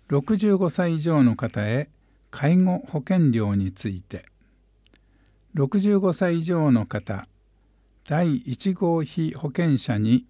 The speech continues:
納めていただく介護保険料は、介護保険の貴重な財源になっています。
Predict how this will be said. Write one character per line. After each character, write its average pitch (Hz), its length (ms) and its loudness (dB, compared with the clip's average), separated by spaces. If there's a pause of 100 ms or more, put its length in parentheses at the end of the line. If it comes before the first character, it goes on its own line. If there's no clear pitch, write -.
納 151 280 -2
め 160 140 2
て 156 120 -4
い 143 100 -4
た 143 140 -4
だ 131 120 -2
く 156 260 -8 (380)
介 151 260 0
護 160 200 -2
保 156 120 -8
険 139 320 2
料 101 280 -2
は、 123 220 -6 (480)
介 165 240 2
護 190 140 4
保 160 100 0
険 160 220 -2 (120)
の 117 200 2 (140)
貴 - 140 -18 (120)
重 190 160 4
な 185 160 2
財 160 260 2
源 110 240 4
に 101 140 2
な 107 140 -2
っ - 40 -8
て - 200 -10
い 98 160 -2
ま 101 200 -2
す。 - 280 -18